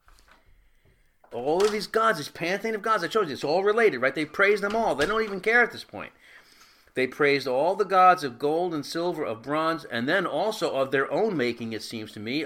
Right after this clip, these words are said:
of iron, and then wood and stone." And remember, the Bible delineates those type of idols a lot of times to those that we make with our own hands. So basically what he's saying here is that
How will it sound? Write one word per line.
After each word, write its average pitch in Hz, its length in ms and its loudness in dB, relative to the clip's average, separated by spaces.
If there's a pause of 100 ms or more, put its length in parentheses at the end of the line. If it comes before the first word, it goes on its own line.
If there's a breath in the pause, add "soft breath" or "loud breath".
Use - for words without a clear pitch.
of 113 140 -8
iron, 127 340 0
and 127 120 -4
then 120 260 -4
wood 147 280 0
and 120 140 -6
stone." 131 400 -6
And 104 100 -8
remember, 135 400 -2
the 127 120 -10
Bible 156 340 -2
delineates 131 800 -6 (520 soft breath)
those 151 440 0
type 131 280 -4
of 110 100 -16
idols 90 480 -8
a - 100 -20
lot 98 200 -6
of 90 80 -12
times 98 340 -12
to 101 100 -18
those 107 300 -6
that 101 80 -10
we 101 100 -10
make 98 220 -10
with 95 100 -12
our 90 140 -8
own 87 140 -12
hands. 98 320 -12
So 117 160 -4
basically 220 480 -2
what 170 160 -8
he's 131 100 -14
saying 156 300 -8
here 175 260 -12 (540 loud breath)
is 139 100 -10
that 151 460 0